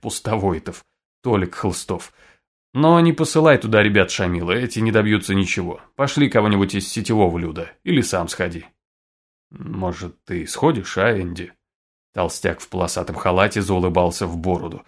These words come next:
«Брось, Володька, не пойду я. Далеко, раз, и потом не хочу, чтоб мое имя было связано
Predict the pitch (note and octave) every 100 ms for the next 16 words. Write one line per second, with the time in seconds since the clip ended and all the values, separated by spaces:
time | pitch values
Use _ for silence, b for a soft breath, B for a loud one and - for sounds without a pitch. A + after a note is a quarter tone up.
0 | b - A2+ C3+ A#2+ G#2 - G2 F#2 F2+
1 | - G#2+ A#2+ B2 G#2+ G2 F2 D#2+ - _
2 | _ - G#2 C3+ D3 D#3+ E3+ C#3+ A2 G2
3 | - - - G#2+ A2 G#2+ A2 C3 G#2+ A#2
4 | A#2 A2+ A#2 - F#2 G2 F#2+ G2 A2+ F#2
5 | F2 F#2 - G#2+ F#2 F#2 E2+